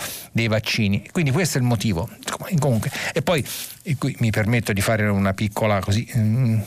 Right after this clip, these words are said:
a volte si dice: "Ah, non, non par-, i giornali e le, le T V non parlano di fatti che interessano la gente." Beh, questo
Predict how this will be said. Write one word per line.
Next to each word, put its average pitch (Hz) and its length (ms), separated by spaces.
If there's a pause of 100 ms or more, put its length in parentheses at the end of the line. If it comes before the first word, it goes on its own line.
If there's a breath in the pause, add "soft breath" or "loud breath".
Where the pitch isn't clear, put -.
(100)
a 165 60
volte 151 240
si 135 120
dice: 165 160
"Ah, 196 100
non, 151 320
non 143 220
par-, 147 160
i 139 240
giornali 135 600
e 117 60
le, 113 300
le 107 120
T - 140
V 160 60
non 143 180
parlano 151 380
di 123 100
fatti 147 320
che 117 60
interessano 120 560
la 117 80
gente." 107 320
Beh, 113 100
questo 123 340